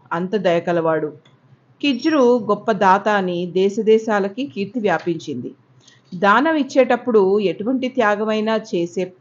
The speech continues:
సాహసం కలవాడు గిజ్రు. "నాకు ఈ వస్తువు కావాలి" అని ఎవరైనా వచ్చి అడిగితే లేదు అనే మాట అతని నోట వెంట ఎప్పుడూ రాదు. ఇంతటి ఉదారుడైన గిజ్రు వద్ద ఏదో ఒకటి అడిగి పట్టుకుపోవచ్చు కదా అని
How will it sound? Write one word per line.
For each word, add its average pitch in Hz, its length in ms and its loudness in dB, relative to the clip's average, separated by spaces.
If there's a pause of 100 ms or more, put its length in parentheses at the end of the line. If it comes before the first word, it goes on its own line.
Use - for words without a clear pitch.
సాహసం 175 440 -4
కలవాడు 180 460 -2
గిజ్రు. 185 420 -4 (600)
"నాకు 247 300 4
ఈ 262 40 2
వస్తువు 220 400 -2
కావాలి" 214 720 4 (100)
అని 214 140 0
ఎవరైనా 202 460 2
వచ్చి 180 300 -2
అడిగితే 180 520 0 (340)
లేదు 247 520 6
అనే 226 260 0
మాట 196 360 0
అతని 196 440 0
నోట 185 280 -4
వెంట 190 260 -4
ఎప్పుడూ 208 440 0
రాదు. 170 300 0 (680)
ఇంతటి 311 340 0
ఉదారుడైన 277 640 2
గిజ్రు 214 380 0
వద్ద 220 280 0 (260)
ఏదో 185 380 -2
ఒకటి 233 280 -2
అడిగి 185 400 -2
పట్టుకుపోవచ్చు 196 840 -6
కదా 180 120 -2
అని 175 440 -6